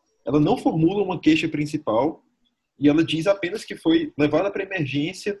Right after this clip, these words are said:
pela sua filha. E nos registros do setor em que ela ficou internada, consta que a filha dela encontrou essa paciente em casa, sozinha, muito agitada, falando sem parar e acendendo velas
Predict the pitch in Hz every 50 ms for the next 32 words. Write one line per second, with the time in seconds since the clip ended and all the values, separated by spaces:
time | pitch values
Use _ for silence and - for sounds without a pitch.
0 | _ _ 165 170 196 190 - 202 220 - - 175 147 117 98 98 101 - _ _
1 | _ _ _ _ _ - 160 185 202 202 202 - 190 185 131 147 185 214 - -
2 | - 156 147 139 139 - - 135 - - 131 127 127 123 123 - 123 - 139 120
3 | 123 123 - - - 120 127 - 110 110 107 107 113 143 170 180 156 127 - _
4 | - 143 151 151 - - - 151 - - 147 156 165 160 160 - - 143 147 -
5 | - 349 147 - 131 147 - - 190 - _ _ _ _ _ _ _ _ _ _
6 | _ 147 156 151 156 175 175 165 156 - - 151 156 185 226 277 294 - _ -
7 | - 151 - - - 160 156 - - 151 147 147 - 185 - - 165 156 175 190
8 | 185 180 - - 165 165 165 - - 135 151 175 196 202 202 - _ - 135 151
9 | 175 220 277 277 277 233 233 233 214 - - 127 131 143 165 - 233 247 - _
10 | _ _ _ _ _ _ _ - 165 147 151 165 160 160 - - 202 220 - -
11 | 208 180 147 131 131 151 175 196 - - 143 139 147 - - 151 139 139 165 185
12 | 202 170 - - 120 135 147 165 190 185 185 185 - - _